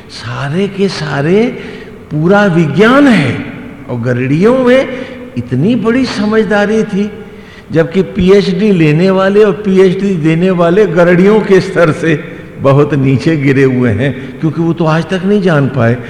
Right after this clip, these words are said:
अभी भी नासा मुझसे पूछ रहा है उत्पत्ति हुई कैसे थी। आपने बहुत सही पीएचडी ली और देने वालों ने भी बिल्कुल सही दी आपको।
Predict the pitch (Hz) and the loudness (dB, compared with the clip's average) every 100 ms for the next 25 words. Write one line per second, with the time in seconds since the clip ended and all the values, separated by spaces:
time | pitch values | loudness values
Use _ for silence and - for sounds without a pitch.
0 | - - - 127 190 185 196 165 160 185 | -14 -10 -4 0 2 2 2 2 0 0
1 | 170 165 165 - 165 170 151 - 120 113 | -2 0 -2 -2 -4 -2 -2 -2 0 0
2 | 113 107 101 107 - - - - - - | 2 0 -2 -4 -12 -20 -20 -20 -20 -20
3 | - 131 135 139 131 143 143 107 135 127 | -8 -4 -4 -4 -6 -2 -2 0 -4 -4
4 | 107 92 - 82 - - - - - - | -8 -8 -10 -14 -14 -18 -18 -20 -20 -20
5 | - - - - - - - - - - | -20 -20 -20 -20 -20 -20 -20 -20 -20 -20
6 | - - - - - - - - - - | -20 -20 -20 -20 -20 -20 -20 -20 -20 -20
7 | - - - - - - 104 98 120 113 | -20 -20 -20 -20 -20 -10 -6 -2 0 2
8 | 139 143 127 156 147 151 139 131 143 143 | 0 0 0 0 0 -2 -2 -2 -2 0
9 | 147 185 175 160 165 180 160 165 214 208 | 2 2 0 0 2 4 4 2 2 0
10 | 214 202 185 180 208 175 170 185 196 180 | -4 -6 -8 -8 -8 -6 -6 -6 -8 -8
11 | 170 - - | -12 -14 -18